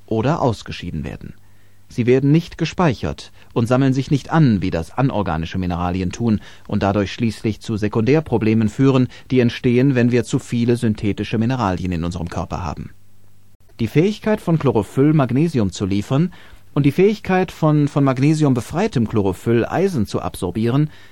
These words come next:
sind nur zwei Beispiele für die Effizienz, mit der Green Food Mineralien liefert.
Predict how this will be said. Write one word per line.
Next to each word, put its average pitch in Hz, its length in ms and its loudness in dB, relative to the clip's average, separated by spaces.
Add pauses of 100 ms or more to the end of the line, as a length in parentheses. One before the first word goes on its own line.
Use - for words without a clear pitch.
(140)
sind 147 220 0
nur 175 120 0
zwei 160 280 0
Beispiele 113 580 0
für 135 100 -2
die 101 140 -2
Effizienz, 127 640 -2 (160)
mit 113 160 -2
der 98 140 0
Green 117 260 0
Food 107 480 -4
Mineralien 85 560 -2
liefert. - 460 -12